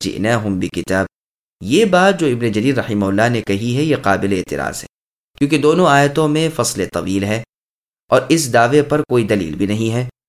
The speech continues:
اور یہاں بات تو صرف یہ ہے کہ جب اس بات کی خبر دے دی کہ وہ آخرت میں کیا خسارہ اٹھانے والے ہیں، تو پھر اس بات کا ذکر کیا گیا ہے کہ دنیا میں رسول بھیج کر اور کتاب اتار کر ان کے سارے عذرات ختم کر دیے گئے ہیں،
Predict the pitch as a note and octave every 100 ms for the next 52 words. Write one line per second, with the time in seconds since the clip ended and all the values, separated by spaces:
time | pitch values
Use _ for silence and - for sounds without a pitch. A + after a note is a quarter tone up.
0 | _ - B2+ C#3 D#3 F3 C#3 D3+ D3+ C#3+
1 | D3 A#2 G#2+ A#2+ B2+ E3 D3 G#2+ B2 C#3
2 | A#2+ A#2+ F#2 G2+ A2+ B2+ - C#3+ B2 F#2+
3 | G2 F#2+ - F2 - G#2+ D3+ _ _ _
4 | _ _ D#3 D3+ F#3 C#3 C#3+ D#3+ E3 D#3+
5 | D#3 E3 - B2+ C3 B2 G2+ G2+ G#2 G#2+
6 | G#2+ A#2 A2+ A2 A2+ A2+ A2+ A#2+ - _
7 | _ _ B2 C#3+ F3+ C#3+ B2+ G#2 A#2+ C3
8 | C3+ G2 C3+ G2 G2+ A2 A2+ A2 B2 A#2+
9 | C#3 D3 A2 A#2 B2 C#3+ D3+ C3 G#2 G2
10 | G2 F#2+ G2+ F#2+ - C#3 - _ _ _
11 | B2+ B2+ B2+ C3 D3 D#3+ G#2 G#2 G#2+ A#2
12 | B2 C3+ D3 D#3 - A#2 G#2+ G#2 G#2 A2+
13 | C3 G2+ G2+ F#2+ G2+ A2 - F#2 F#2+ F#2+
14 | G2+ G#2 A#2 A#2+ A#2+ A#2+